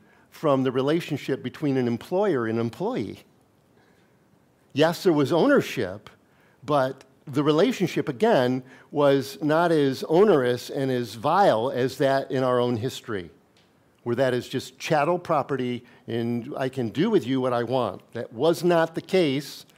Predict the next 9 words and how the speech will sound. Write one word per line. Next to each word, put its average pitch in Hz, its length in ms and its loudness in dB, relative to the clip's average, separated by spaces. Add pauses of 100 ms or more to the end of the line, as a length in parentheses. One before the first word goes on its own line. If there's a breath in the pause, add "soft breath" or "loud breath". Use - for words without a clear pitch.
(220 soft breath)
because 131 320 -2
of 120 300 -2 (720)
reforms 165 600 2
even 160 300 0
from 147 320 0
the 135 80 0
Roman 147 540 0 (640 soft breath)
Empire 170 680 2 (360 soft breath)
and, 123 440 0